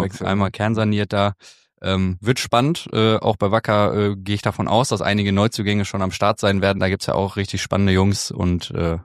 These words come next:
Speaker 2: ja, glaub ich, gutes Spiel. Oder aber auch ein paar andere Teams, äh, starten jetzt schon rein und spielen am Sonntag.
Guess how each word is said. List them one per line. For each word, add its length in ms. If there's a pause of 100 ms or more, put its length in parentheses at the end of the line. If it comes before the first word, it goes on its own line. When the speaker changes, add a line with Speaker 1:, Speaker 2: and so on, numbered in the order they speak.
(140)
Speaker 2:
ja, 220
glaub 140
ich, 100
gutes 220
Spiel. 320 (480)
Oder 140
aber 100
auch 100
ein 60
paar 140
andere 220
Teams, 360
äh, 140
starten 340
jetzt 240
schon 100
rein 240
und 80
spielen 180
am 100
Sonntag. 340